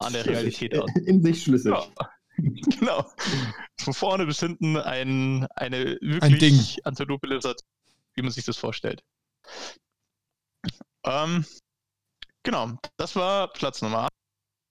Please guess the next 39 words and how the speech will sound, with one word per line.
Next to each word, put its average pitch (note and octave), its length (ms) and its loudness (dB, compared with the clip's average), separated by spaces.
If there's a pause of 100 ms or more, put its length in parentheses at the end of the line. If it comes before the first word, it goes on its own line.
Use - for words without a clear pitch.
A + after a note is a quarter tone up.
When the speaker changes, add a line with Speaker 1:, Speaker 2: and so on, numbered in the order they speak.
(480)
Speaker 1:
Ähm, A#2+ 260 0
ich - 80 -8
gebe C#3+ 120 -4
ein A#2+ 40 -2
bisschen A#2 160 -4
Gas, A2+ 340 -6
weil A2 120 -4
wir G#2+ 300 -4
noch A2+ 200 -10
ein G#2 60 -6
bisschen G#2 300 -4
schauen A2 280 -4
wollen, G#2 260 -4 (380)
äh, G#2 200 0 (180)
noch A2+ 120 -4
ein A2 60 -6
paar - 160 -4
Themen - 380 -6
haben, A#2 300 -2
die A#2+ 120 -4
wir A2+ 80 -4
besprechen - 480 -6
wollen B2+ 220 -2 (200)
und A#2 480 -4
ich - 120 -6
tatsächlich A2+ 320 -4
noch G#2+ 120 0
ein G#2+ 60 -4
bisschen G#2 220 -4 (120)
Hunger B2 200 -2
habe. C3 300 -2 (600)
Speaker 2:
<laughs> - 720 -6
Speaker 1:
Ähm, B2 420 -2 (240)
<laughs> - 240 -4
dann D#3 200 0 (160)
kommen - 220 0
wir D#3 160 -2
zu - 160 -8
Platz, - 1040 -6